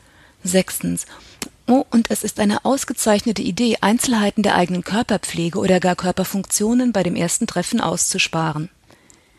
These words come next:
Ich bin tatsächlich Männern begegnet, die ihre Neigung zur Sitzpinkelei für ein passendes Plauderthema hielten. Ich kenn jetzt keine Frau, die das so genau von Leuten wissen möchte,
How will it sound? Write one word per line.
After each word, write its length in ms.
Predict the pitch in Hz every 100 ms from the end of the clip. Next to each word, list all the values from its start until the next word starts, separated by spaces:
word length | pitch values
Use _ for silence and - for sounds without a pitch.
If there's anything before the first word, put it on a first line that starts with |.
| _ _
Ich 100 | -
bin 100 | -
tatsächlich 480 | 202 202 208 214 247
Männern 300 | 185 180 190
begegnet, 480 | 190 196 196 - 226 - - -
die 60 |
ihre 120 | 233 208
Neigung 460 | 202 220 254 254
zur 140 | - 190
Sitzpinkelei 760 | 220 - - 220 214 226 226
für 140 | 208 208
ein 100 | 214
passendes 440 | 196 196 226 -
Plauderthema 680 | - 202 247 208 - 170 170
hielten. 560 | 147 165 160 - 175 - _ _ _ _ _ _ - - -
Ich 120 | -
kenn 140 | 277
jetzt 200 | 214 -
keine 240 | - 196 175
Frau, 280 | - 214 208
die 80 |
das 220 | 175 185 -
so 100 | 190
genau 260 | 196 185
von 160 | 190 202
Leuten 340 | 185 180 185
wissen 280 | 170 - 196
möchte, 360 | 165 165 -